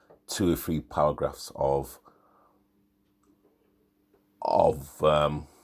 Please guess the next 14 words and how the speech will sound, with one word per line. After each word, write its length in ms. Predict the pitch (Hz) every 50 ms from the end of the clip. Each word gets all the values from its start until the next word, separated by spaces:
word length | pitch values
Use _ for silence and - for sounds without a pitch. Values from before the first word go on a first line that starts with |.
| _ _ -
words 440 | 80 82 90 90 87 87 82 - -
and 80 | 78
stories 480 | 76 - - 90 85 85 82 78 78 -
that 160 | 82 - -
really 420 | 76 71 73 82 80 78 76 73
can, 400 | - - - - 73 73 71 71 - _ _ _ _ _ _ _ _ _ _ -
can 380 | - 78 71 69 67 62 - _ _ _ _ _ -
hit, 180 | - 104 - - _
hit 240 | - - 107 95 -
you 140 | 80 78 -
hard 440 | - - 78 76 73 69 65 - - - _ _ _ _ _ _ -
in 60 | -
terms 300 | - - 90 78 73 76
of 180 | 78 69 64